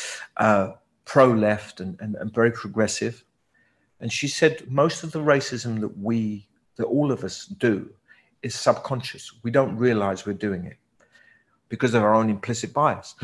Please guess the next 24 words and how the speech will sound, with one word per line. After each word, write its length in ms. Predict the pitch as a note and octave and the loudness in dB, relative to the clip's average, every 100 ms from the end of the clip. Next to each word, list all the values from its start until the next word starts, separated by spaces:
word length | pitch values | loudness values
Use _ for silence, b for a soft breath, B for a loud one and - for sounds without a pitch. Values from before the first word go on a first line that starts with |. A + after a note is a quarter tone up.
| B B | B B
So 160 | - A2+ | 0 2
we 140 | A#2 | 4
have 160 | A#2+ A#2+ | 2 2
to 80 | |
listen 520 | A2+ A#2+ D3+ - A#2+ A2 | 0 2 0 -2 -6 -8
to 200 | - D2+ | -4 -4
ethnic 260 | G2+ G2 | -4 -6
minorities 840 | - G2 F#2 F2+ F2+ - G2+ A#2+ - B B | -6 -6 -6 -8 -10 -12 -14 -14 -16 B B
when 180 | - G#2 | -6 0
they 140 | G#2+ A2 | 2 2
say, 220 | - A2+ | 0 0
'Listen, 340 | C3 - G#2+ | 0 -2 -2
when 140 | A#2+ D3+ | -2 0
you 120 | C#3+ | -2
do 280 | C#3 B2+ A#2+ | -2 -2 -2
that, 320 | - - A2+ _ _ _ | -6 -12 -14 _ _ _
it, 140 | G#2+ - _ _ _ | -10 -10 _ _ _
this, 320 | A2 C3 - - | 0 0 -2 -8
it 200 | C3+ B2+ | -4 -2
means 240 | B2 A#2+ - | 0 -2 0
this 240 | C3 - | 0 0
happens 360 | A#2+ A2+ G#2+ - | -6 -8 -10 -10
to 140 | C3 | -6
us.'" 360 | G2 - - | -6 -8 -16